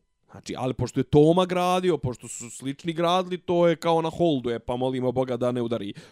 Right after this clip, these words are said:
poplava. Ovaj, ovi, o, to je bio,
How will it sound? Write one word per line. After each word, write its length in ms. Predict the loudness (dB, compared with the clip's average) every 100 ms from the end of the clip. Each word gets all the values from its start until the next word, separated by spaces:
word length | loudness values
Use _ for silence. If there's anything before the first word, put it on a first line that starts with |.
| -6
poplava. 400 | -6 -6 -12 -14 -16 -20 -20 _
Ovaj, 460 | -4 -2 0 0 0 -4 _ _ _
ovi, 400 | 6 6 6 2
o, 280 | 2 2 2
to 220 | 2 4
je 60 | 4
bio, 240 | 4 2